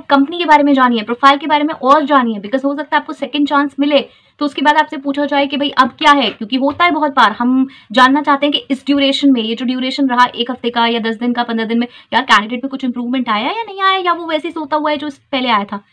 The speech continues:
मतलब हो सकता है कि कुछ chance बन जाए, तो वो कैसे बनेगा? वो तभी बनेगा ना जब आपने कुछ अपने अंदर change किया होगा,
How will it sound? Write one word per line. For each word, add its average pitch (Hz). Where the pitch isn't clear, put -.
मतलब 202
हो 240
सकता 277
है 285
कि 240
कुछ 269
chance 226
बन 226
जाए, 220
तो 277
वो 294
कैसे 311
बनेगा? 233
वो 247
तभी 269
बनेगा 262
ना 359
जब 403
आपने 247
कुछ 294
अपने 285
अंदर 277
change 269
किया 277
होगा, 220